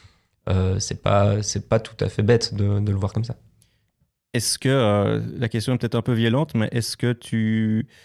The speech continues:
Speaker 2: tu trouves un rôle ? Quel est ton rôle aujourd'hui ? Comment tu définis ton rôle en tant que photographe publicitaire ? Ton objectif,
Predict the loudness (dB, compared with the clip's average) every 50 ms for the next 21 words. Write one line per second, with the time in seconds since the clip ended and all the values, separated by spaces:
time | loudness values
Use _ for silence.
0 | _ _ _ _ _ _ _ _ -16 -8 -4 0 0 2 2 2 0 0 -2 -2
1 | -2 0 0 2 0 -2 -4 -2 0 0 2 2 2 2 2 2 0 -2 -4 _
2 | _ _ _ _ _ _ _ -2 -2 0 0 0 0 2 2 2 2 4 2 2
3 | 0 0 0 -2 -2 -2 -2 -2 0 -2 -2 -2 -2 0 -2 -2 0 -2 0 2
4 | 2 2 2 0 -2 -4 -4 -2 -2 -4 -4 -4 -4 -2 -2 -2 -2 -2 -2 -4
5 | -6 -4 -6 -6 -4 -4 -4 -4 -6 -10 _ _ _ _ _ _ _ _ _ _
6 | -2 0 0 0 0 0 -2 -2 -2 -4 -4 -4 -6 -18